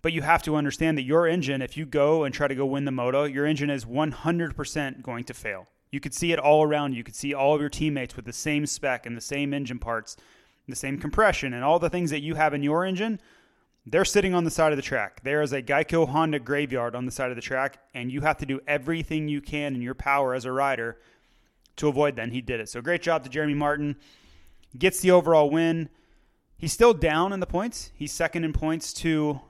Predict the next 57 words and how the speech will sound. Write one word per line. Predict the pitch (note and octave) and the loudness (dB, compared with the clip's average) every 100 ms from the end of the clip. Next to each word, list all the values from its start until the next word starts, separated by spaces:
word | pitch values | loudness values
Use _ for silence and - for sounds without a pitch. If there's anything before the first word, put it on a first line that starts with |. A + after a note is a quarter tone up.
| _ _ | _ _
points | - D#3 D3 | -2 -2 0
leader, | D3 D3 C#3+ C#3 - | -4 0 0 -2 -4
Al-, | C#3 C3 - | -4 -2 -2
or, | C#3+ C3 | -2 0
uh, | B2+ | 0
Dylan | B2+ D3 C#3 | 0 -2 -2
Ferrandis, | C3+ C3 C#3+ F3 - | -4 -4 -2 -4 0
but | D3 D3 - _ _ _ _ _ _ _ _ C3+ | 2 2 0 _ _ _ _ _ _ _ _ -4
this | D#3+ - | -2 4
was | F#3+ F3 | 4 4
a | |
f-, | F3+ - | 2 -2
good | C#3 F3 | 0 0
first | - F3 - | 2 0 0
step. | F3 D3+ | 0 0
You | C#3 C3+ | -2 -6
had | - D#3+ D#3+ | -2 -2 0
to | |
go | D3+ D#3+ D#3+ | 2 4 4
in | E3 | 2
there | D#3+ C3+ | 0 -2
and | C3+ | -4
show | - D#3 D3+ | -2 0 0
Ferrandis | - C#3+ D#3 D#3 - | 0 -2 -2 -4 -4
that | B2+ | -6
you | B2 C#3+ | -6 -6
can | D#3+ D3+ | -2 -2
win | D3 C#3 | -2 -4
too, | - D#3 | -2 -2
and | C3+ | 0
you're | C3+ | -2
gonna | B2+ C#3+ D3 | -2 -2 -2
be | C3+ | -2
a | C#3 | -4
serious | - C#3 C#3 B2+ | -4 -2 -2 -4
player, | - D3 D#3 C3 | -4 -2 -2 -2
because | C3 C#3 B2+ - _ _ _ _ | -4 -4 -4 -8 _ _ _ _
if | D3+ - | -6 -2
Ferrandis | D3 D3+ F3 E3+ | 0 2 2 0
goes | F3 E3 | 2 2
two | - E3+ | 2 -2
for | - | -2
two | C#3+ D3+ D#3+ D#3+ | -4 0 0 2
and | D3+ | 0
has | B2+ C#3 | 0 0
another | C3+ C#3+ C#3+ C#3+ C3 | 0 -2 0 0 -2
really | A#2+ C#3+ C#3+ | -4 -4 -2
solid | C3+ D3 C#3 C3+ | -2 0 2 0
day | C3+ | -2
like | C#3 C3+ | 0 -2
he | C3+ | -4
did | B2 C3+ | -6 -2
it | C3+ B2+ | -2 -4
at | C3 | -8
the | A2+ | -10
first | C3+ C3+ B2+ | -6 -6 -6
round, | B2+ D3 D#3 | -4 -2 -4